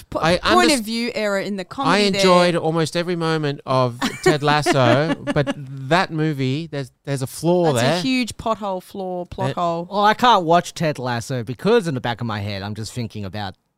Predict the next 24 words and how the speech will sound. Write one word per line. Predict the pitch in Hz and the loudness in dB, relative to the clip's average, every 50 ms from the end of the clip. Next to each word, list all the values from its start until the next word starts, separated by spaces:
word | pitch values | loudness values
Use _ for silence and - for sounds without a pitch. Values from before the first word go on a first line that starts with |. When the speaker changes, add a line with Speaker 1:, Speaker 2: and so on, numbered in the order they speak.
| _ _ _ _ _ | _ _ _ _ _
Speaker 3:
him | - 127 151 135 98 | -8 -4 -4 -2 -2
Speaker 2:
Oh, | 104 | -2
Speaker 3:
and | 107 95 | -2 -2
Speaker 2:
hall | 104 113 | -4 -4
Speaker 3:
Paul | 104 107 110 | -4 -6 -6
Speaker 2:
pass. | 85 95 | -6 -6
Speaker 3:
Pass. | 113 110 101 98 98 - | -6 -6 -6 -8 -10 -12
Speaker 2:
You're | 104 101 | -12 -10
just | 110 120 - | -12 -8 -6
thinking | 143 139 139 | -4 -2 0
about | 131 131 131 | 0 0 0
him | 131 127 | 0 -2
hall | 117 131 143 151 | -2 -4 -4 -4
passing. | 147 135 117 107 - 202 233 | -4 -6 -6 -4 -2 -2 0
Speaker 3:
He's | 269 302 | 4 6
not | 339 339 359 | 6 6 6
that, | 339 277 | 4 2
Speaker 1:
Really? | 220 202 | 2 2
Speaker 3:
he's | 294 294 | 0 2
not | 277 339 262 208 151 | 4 2 2 4 0
that | - 143 135 | -2 -4 -2
nice | 135 143 123 104 127 - - | -4 -4 -4 -4 -4 -6 -6
a | 123 | -6
guy. | 90 - 147 143 160 175 190 208 214 220 220 | -6 -4 0 2 4 4 4 4 2 0 -2